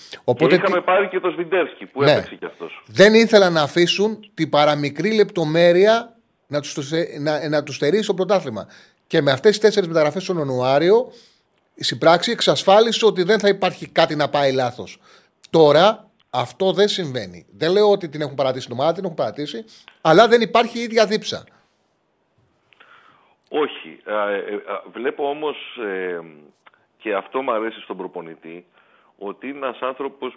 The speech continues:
Speaker 2: που δεν είναι πολύ δογματικός, δηλαδή αντιλαμβάνεται τα λάθη του. Δηλαδή θέλω να πω ότι αν θυμάσαι οι δύο τελευταίες χρονιές του Ρασβάν, ε, η ομάδα προς το τέλος, επειδή δεν κατόρθωσε,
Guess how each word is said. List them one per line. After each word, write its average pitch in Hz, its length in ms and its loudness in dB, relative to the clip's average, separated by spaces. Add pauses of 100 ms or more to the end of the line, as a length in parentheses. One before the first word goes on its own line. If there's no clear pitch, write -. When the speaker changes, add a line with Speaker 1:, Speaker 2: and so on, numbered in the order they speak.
Speaker 2:
που 110 200 -16
δεν 139 160 -8
είναι 160 120 -10
πολύ 110 240 -10
δογματικός, 82 760 -14
δηλαδή 87 420 -12
αντιλαμβάνεται 101 1120 -8 (160)
τα 95 120 -6
λάθη 95 420 -4
του. 67 140 -20 (560)
Δηλαδή 90 220 -10
θέλω 120 180 -10
να 101 160 -8
πω - 160 -12
ότι 104 280 -10
αν 110 160 -8
θυμάσαι 110 360 -12
οι 92 40 -12
δύο 110 260 -10
τελευταίες 104 500 -12
χρονιές 95 460 -16
του 95 80 -14
Ρασβάν, 85 580 -10 (600)
ε, 82 100 -18 (400)
η 92 120 -16
ομάδα 107 500 -6
προς 87 300 -14
το 85 120 -14
τέλος, 104 720 -12
επειδή 90 400 -20
δεν 131 220 -12
κατόρθωσε, 104 720 -12